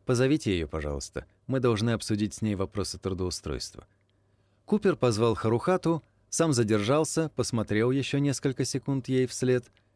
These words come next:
а затем уже направился в свой кабинет. Странно, он будто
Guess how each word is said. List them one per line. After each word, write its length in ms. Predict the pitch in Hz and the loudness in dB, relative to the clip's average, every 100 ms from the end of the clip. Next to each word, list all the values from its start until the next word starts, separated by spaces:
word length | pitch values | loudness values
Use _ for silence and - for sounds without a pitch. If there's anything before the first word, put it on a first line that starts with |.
| _ | _
а 100 | 117 | -2
затем 320 | 110 113 185 170 | 0 0 0 0
уже 160 | 123 | 0
направился 720 | 135 107 87 90 101 98 - | 0 -2 -2 -2 -2 -4 -6
в 40 | 98 | -6
свой 280 | - 71 67 | -4 -4 -4
кабинет. 560 | 82 78 85 73 - _ _ _ _ _ _ - | -6 -6 -6 -6 -10 _ _ _ _ _ _ -10
Странно, 580 | - 101 117 127 64 - - | -6 -4 -2 -4 -6 -10 -6
он 240 | 117 131 | -2 0
будто 400 | 120 139 - 139 | 2 0 2 0